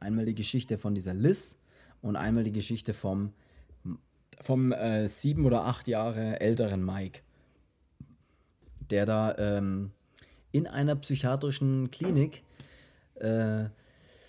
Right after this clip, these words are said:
wohl die letzte Zeit verbracht hat und dort dann einige Jahre später eben rauskommt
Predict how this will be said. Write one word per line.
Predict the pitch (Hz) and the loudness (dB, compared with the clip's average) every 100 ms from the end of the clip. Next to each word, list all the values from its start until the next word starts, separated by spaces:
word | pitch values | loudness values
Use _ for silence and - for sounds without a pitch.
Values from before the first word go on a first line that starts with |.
| - - | -20 -10
wohl | 107 117 135 | 2 8 10
die | 131 | 10
letzte | 120 123 - 123 | 8 6 4 -2
Zeit | - 110 - | 0 0 0
verbracht | 107 95 107 - 143 | -2 -2 -6 -2 0
hat | 139 - - | 0 -2 -4
und | 113 113 120 120 - - - - - - - - 139 | -2 0 0 -2 -6 -16 -20 -20 -20 -20 -18 -10 -2
dort | 110 120 | 0 2
dann | 131 131 131 | 2 2 0
einige | - 117 135 | -2 0 2
Jahre | 131 120 113 113 | 4 4 2 -2
später | - 117 113 - | -2 -2 -2 -4
eben | 101 | -4
rauskommt | 95 90 107 - - 143 226 | -4 -2 -4 -4 0 0 -2